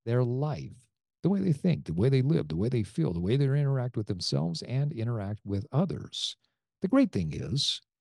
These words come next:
as the standards rise, their bodies change. Over the years, the clients who have seen the best results are the clients who work with me longer, but not necessarily for the reason you may think. You see, Gall's law states that a complex system started out as a,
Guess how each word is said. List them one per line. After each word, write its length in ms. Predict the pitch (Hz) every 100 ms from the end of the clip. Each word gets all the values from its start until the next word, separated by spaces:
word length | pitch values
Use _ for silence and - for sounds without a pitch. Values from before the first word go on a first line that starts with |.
| _ _
as 300 | 147 180 143
the 100 | 156
standards 460 | - 170 170 123 90
rise, 420 | 107 170 107 123
their 140 | 135
bodies 400 | 107 71 73 82
change. 600 | - - 95 - - - _ _ _ _ _ _ _ _ _ _ _ _ _
Over 100 | 160
the 100 | 143
years, 500 | 135 139 156 139 - -
the 80 | -
clients 320 | - 120 127
who 80 | 110
have 100 | 110
seen 140 | - 117
the 60 |
best 220 | 101 110
results 360 | 92 95 113 -
are 40 |
the 60 | 107
clients 340 | - 98 110
who 120 | - 101
work 220 | 87 90
with 100 | 90
me 100 | 87
longer, 380 | 76 71 87 147
but 220 | 151 156 160
not 160 | 190
necessarily 540 | 185 143 - 156 151 127
for 100 | 131
the 100 | 117
reason 240 | 120 107
you 80 | 98
may 200 | 104 92 -
think. 300 | 78 - - _ _ _ _ _ _ _ _ _ _
You 100 | 175
see, 140 | 160 180
Gall's 340 | 131 175 147
law 320 | 110 113 92
states 480 | 80 - 85 78 -
that 140 | - 95
a 40 |
complex 440 | 123 135 131 113
system 480 | - 117 - 90 92
started 400 | 98 107 104 101
out 180 | 104 98
as 200 | 107 95
a, 140 | 92